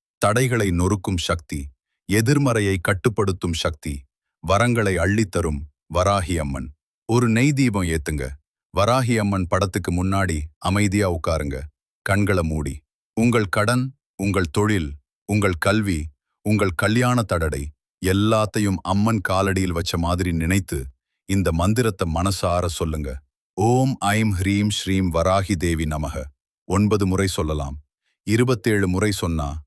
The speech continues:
அதிக பலன். ஒவ்வொரு முறை சொல்லும் போதும் உள்ளுக்குள்ள இருக்கும் பயம், அழுத்தம், எதிர்மறை எண்ணங்கள் மெல்ல மெல்ல விலகும். வழிபாடு முடிந்ததும் உங்களுக்கு ஒரு நிம்மதி வரும். அதுவே முதல் அடையாளம். அதுக்கப்புறம் வாழ்க்கை மெதுவாக நகரும்,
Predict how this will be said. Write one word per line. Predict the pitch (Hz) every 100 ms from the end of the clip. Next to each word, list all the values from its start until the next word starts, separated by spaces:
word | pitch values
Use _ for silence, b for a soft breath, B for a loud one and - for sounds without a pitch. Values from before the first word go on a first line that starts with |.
| _
அதிக | 90 92 92
பலன். | 82 78 71 73 - _ _ _
ஒவ்வொரு | 107 123 147 143
முறை | 120 117
சொல்லும் | 101 98 98 95
போதும் | 87 80 73 78 - -
உள்ளுக்குள்ள | 107 127 127 120 104
இருக்கும் | 90 90 85 76
பயம், | 90 87 82 73 76 _
அழுத்தம், | 82 101 101 - 71 76 - _
எதிர்மறை | 92 107 131 123 104 87
எண்ணங்கள் | 87 90 85 73 65 - _ _
மெல்ல | 80 95 113 104
மெல்ல | 92 95 85
விலகும். | 82 78 73 64 65 _ _ -
வழிபாடு | 87 113 131 120 110
முடிந்ததும் | 92 92 101 92 80 69 69 _
உங்களுக்கு | 98 98 92 82
ஒரு | 87 82
நிம்மதி | 87 104 110 95
வரும். | 76 - - _ _ _
அதுவே | - 104 113 123
முதல் | 117 95 98 85
அடையாளம். | 80 76 73 64 69 _ _ _
அதுக்கப்புறம் | 95 110 104 92 107 90
வாழ்க்கை | 87 107 107 107
மெதுவாக | 85 87 95 107 104 101 98
நகரும், | 80 76 76